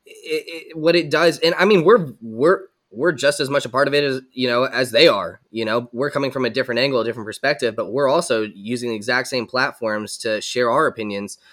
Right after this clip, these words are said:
What's unfortunate, I think, is that these people come from a place of ignorance or just,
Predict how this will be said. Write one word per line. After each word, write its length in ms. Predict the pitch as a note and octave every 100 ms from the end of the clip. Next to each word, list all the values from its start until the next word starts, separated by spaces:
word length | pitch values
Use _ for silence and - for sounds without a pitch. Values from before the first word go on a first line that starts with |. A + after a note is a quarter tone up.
| - _ _
What's 320 | C3 D3+ D3+ -
unfortunate, 880 | D3+ D3+ - D3+ G3 - D#3 B2+ - _ _ _
I 120 | C3 C3
think, 280 | - D3
is 140 | D3 B2+
that 320 | C3+ C3 -
these 240 | C3+ D3 C3+
people 640 | - D#3+ D#3+ D3+ C#3+ - _ _ _ _ _ _ _ _
come 240 | - E3+ F3
from 160 | E3
a 60 | D3
place 340 | - D3 C#3+ -
of 280 | C3 B2+ A#2+ -
ignorance 720 | D#3 D#3+ E3 D#3+ D#3+ D#3+ - -
or 480 | C3+ B2+ B2+ A#2+ - -
just, 480 | C3 C#3+ B2 -